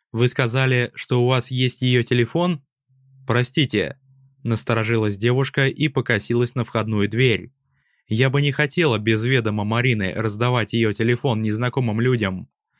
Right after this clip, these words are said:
И вам, хозяйке квартиры, она ведь свой телефон наверняка давала».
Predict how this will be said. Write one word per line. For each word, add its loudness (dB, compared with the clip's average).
И 4
вам, 0
хозяйке 0
квартиры, 0
она 2
ведь -2
свой 2
телефон 0
наверняка 0
давала». 0